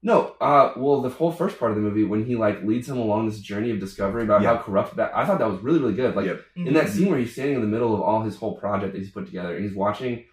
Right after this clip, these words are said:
Speaker 1: you know, old films of his parents and realizing that, like, the corruption runs so deep
Speaker 2: Yeah.
Speaker 1: that even the Wayne family was not above it all.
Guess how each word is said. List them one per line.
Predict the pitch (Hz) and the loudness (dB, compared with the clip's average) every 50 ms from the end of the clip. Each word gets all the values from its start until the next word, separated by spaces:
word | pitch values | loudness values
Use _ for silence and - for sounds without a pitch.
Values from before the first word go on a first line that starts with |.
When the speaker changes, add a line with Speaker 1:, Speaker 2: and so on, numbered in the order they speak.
| _ _ _ _ | _ _ _ _
Speaker 1:
you | 95 98 | -4 -2
know, | 92 90 | -2 -2
old | - 92 98 101 95 - | -2 -2 -4 -6 -6 -6
films | - 107 110 113 110 | -4 -2 -2 0 0
of | 110 113 | -2 -4
his | 117 107 | -6 -8
parents | - 127 135 139 123 98 - - | -10 -10 -8 -6 -6 -6 -6 -6
and | 90 92 | -6 -4
realizing | 101 110 113 110 107 107 107 | 0 0 0 0 0 -2 -2
that, | 92 90 | -2 -2
like, | 101 101 98 - - _ _ _ _ | -4 -4 -6 -8 -14 _ _ _ _
the | - 107 | -16 -14
corruption | - - 120 117 - - 120 117 | -6 -4 -4 -4 -4 -4 -4 -2
runs | 117 113 107 - | -2 -2 -4 -4
so | - 127 127 127 | -4 0 0 0
deep | 120 123 127 123 98 - - | 2 2 2 2 2 0 -2
Speaker 2:
Yeah. | 95 82 78 - | -4 -4 -4 -4
Speaker 1:
that | 95 107 | -2 -2
even | 120 117 120 | -2 0 0
the | 117 107 | 0 0
Wayne | 101 107 110 120 113 - | 2 2 0 0 0 -2
family | 113 107 107 101 98 | -2 -2 0 0 0
was | 95 | -2
not | 104 101 98 | -2 0 -2
above | 95 92 95 101 107 | 0 0 0 0 -2
it | 98 85 | -2 -4
all. | - - - - - | -4 -6 -8 -12 -14